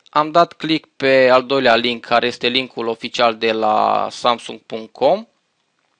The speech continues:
Dăm click la specificații și vedeți că ne este afișată rezoluția sau ecranul telefonului nostru și, mai exact, rezoluția de șapte sute douăzeci pe o mie două sute optzeci.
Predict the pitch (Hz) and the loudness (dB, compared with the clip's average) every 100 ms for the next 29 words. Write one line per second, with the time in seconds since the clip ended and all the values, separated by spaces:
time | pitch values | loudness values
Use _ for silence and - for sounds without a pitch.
0 | _ _ _ _ _ _ _ _ - 165 | _ _ _ _ _ _ _ _ -6 -6
1 | 156 165 156 143 - 131 123 - 123 180 | -4 -4 0 0 0 -6 -6 -10 -2 2
2 | - - 196 190 - - 156 139 139 156 | 2 0 -8 -10 -10 -8 -4 -2 0 -2
3 | - - 135 135 151 - 135 - 120 143 | -4 -2 0 0 -4 -2 -2 -4 -2 0
4 | 151 - 147 147 - - - 131 120 120 | 0 -2 -4 -4 -10 -20 -4 -2 0 0
5 | 139 165 139 - 139 123 120 147 151 143 | -2 -2 -4 0 2 2 2 2 2 -2
6 | 139 127 123 139 135 127 120 120 113 - | 0 0 0 -4 -6 -4 -6 -6 -8 -10
7 | 113 - 135 131 127 135 170 165 151 147 | -16 -12 -2 0 0 -2 -4 -2 -4 -4
8 | 151 147 127 120 - 156 - 143 135 135 | -6 -4 -4 -4 -2 -2 -2 -12 -8 -6
9 | 123 123 120 123 160 160 - - - _ | -2 0 -2 -2 -4 -4 -6 -18 -20 _
10 | - 139 135 131 143 131 131 123 - 127 | -2 2 2 2 0 2 0 -2 0 0
11 | 117 - 95 - | 0 -4 -8 -10